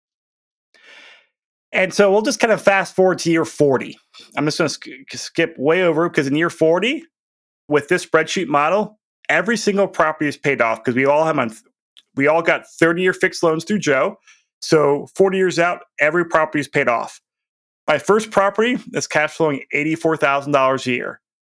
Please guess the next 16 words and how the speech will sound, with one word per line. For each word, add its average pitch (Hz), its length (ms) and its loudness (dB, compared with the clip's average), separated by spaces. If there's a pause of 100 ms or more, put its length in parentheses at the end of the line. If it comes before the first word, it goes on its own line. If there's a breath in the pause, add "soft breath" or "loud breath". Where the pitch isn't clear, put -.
(340)
Second 170 320 0
property, 202 580 -2
eighty-four 135 400 -2
thousand 135 340 0
dollars 131 300 2
a 123 60 -2
year. - 260 -6 (440)
Third 185 240 2
property, 190 500 0
eighty-four 139 380 0
thousand 139 320 0
dollars 139 280 2
a 135 40 -2
year. 151 260 -2 (120)
Fourth 170 220 2
property, 170 600 0